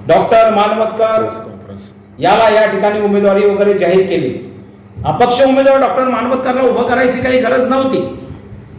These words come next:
Speaker 1: परंतु आमदार संजय सावकारेंना निवडून आणण्यासाठी नुरा कुस्ती खेळली गेली आणि आमदार संजय सावकारेंना त्या ठिकाणी आतून पाठिंबा देऊन डमी उमेदवार, नकली उमेदवार त्या ठिकाणी देखावा म्हणून डॉक्टर मानवतकरला त्या ठिकाणी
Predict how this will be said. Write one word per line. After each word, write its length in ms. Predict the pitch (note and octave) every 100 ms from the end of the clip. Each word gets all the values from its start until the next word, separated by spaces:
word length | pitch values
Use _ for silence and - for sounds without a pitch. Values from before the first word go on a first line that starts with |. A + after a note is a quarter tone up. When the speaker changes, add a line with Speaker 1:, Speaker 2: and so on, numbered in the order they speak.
| -
Speaker 1:
परंतु 420 | F3+ B3 B3 C4+
आमदार 420 | B3+ - A#3 C4 -
संजय 320 | G3+ G3+ C4+
सावकारेंना 680 | - G3 F#3+ A3 A#3 A#3 C4+
निवडून 320 | A3+ G3+ B3 B3+
आणण्यासाठी 600 | A#3 A#3+ - G3+ A3 C4
नुरा 260 | G#3+ G#3
कुस्ती 380 | G3+ G#3+ - C4 F#3+
खेळली 260 | F#3+ F#3
गेली 220 | F#3 F3 - - - - - - - - -
आणि 160 | F3 B3
आमदार 360 | A#3+ A#3+ C#4 C4
संजय 260 | G#3+ B3+
सावकारेंना 580 | C4 G#3 G3+ A#3+ B3 B3
त्या 100 | A#3+
ठिकाणी 320 | A#3 A3 B3 B3+
आतून 260 | A3 B3+ B3
पाठिंबा 420 | G#3+ F#3+ B3+ C#4
देऊन 260 | C4 G3 - - - - - - -
डमी 300 | F#3 - C#4+
उमेदवार, 400 | C4+ B3 - - - - -
नकली 360 | D#3 G3+ C#4 D4
उमेदवार 580 | C#4 B3+ A3+ - - - - - -
त्या 160 | G#3+ A#3+
ठिकाणी 260 | A#3 A#3+ B3+
देखावा 420 | G#3 G#3 B3 D4
म्हणून 260 | B3 A#3+ A#3
डॉक्टर 280 | A3 B3 A3
मानवतकरला 640 | G3+ G#3 B3 - A3 A#3
त्या 80 | A3+
ठिकाणी 320 | G3+ G#3 G#3+